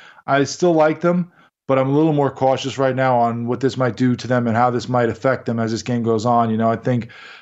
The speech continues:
it's almost kinda messed up that they're playing this game. I know it's Thanksgiving. I know it's a tradition, blah, blah, blah. I'm surprised that the N F L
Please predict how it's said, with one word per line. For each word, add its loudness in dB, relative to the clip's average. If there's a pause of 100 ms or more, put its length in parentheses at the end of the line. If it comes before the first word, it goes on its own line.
(120)
it's -2
almost 0 (800)
kinda 2
messed 0
up 4
that -4
they're 0
playing 0
this -6
game. -4
I 0
know 2
it's -6
Thanksgiving. 0
I 0
know 0
it's -6
a -8
tradition, 0
blah, 2
blah, 0
blah. 2
I'm -2
surprised 0 (320)
that -4
the 2
N 2
F -2
L 0